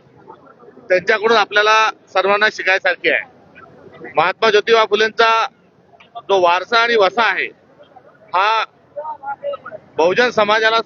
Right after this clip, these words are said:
नव्हे, तर आपल्या सर्वांना पुढे घेऊन जाण्याची आवश्यकता आहे. मात्र महात्मा ज्योतिबा फुले, सावित्रीबाई हे दोघंही ज्या प्रवृत्तीच्या विरोधात लढले, त्या प्रवृत्तींनी आज पुन्हा एकदा डोकं वर काढलेलं आहे.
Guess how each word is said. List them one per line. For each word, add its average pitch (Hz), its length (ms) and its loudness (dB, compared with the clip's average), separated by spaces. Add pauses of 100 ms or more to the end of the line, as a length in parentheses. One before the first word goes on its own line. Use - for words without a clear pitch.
नव्हे, 196 200 2
तर 226 160 -2
आपल्या 208 680 -2
सर्वांना 196 420 0
पुढे 202 220 0
घेऊन 190 160 0
जाण्याची 190 300 -2
आवश्यकता 165 440 -4
आहे. - 420 -6 (320)
मात्र 381 380 2 (880)
महात्मा 214 320 0
ज्योतिबा 233 360 2
फुले, 233 420 2 (560)
सावित्रीबाई 220 680 0 (520)
हे 240 220 0
दोघंही 220 480 2
ज्या 202 240 0
प्रवृत्तीच्या 233 680 -2
विरोधात 220 360 2 (100)
लढले, 175 360 0 (600)
त्या 220 120 0
प्रवृत्तींनी 214 720 0
आज 220 220 2
पुन्हा 214 320 -2
एकदा 208 380 2 (240)
डोकं 180 280 2
वर 208 140 4
काढलेलं 190 440 0
आहे. 208 120 -2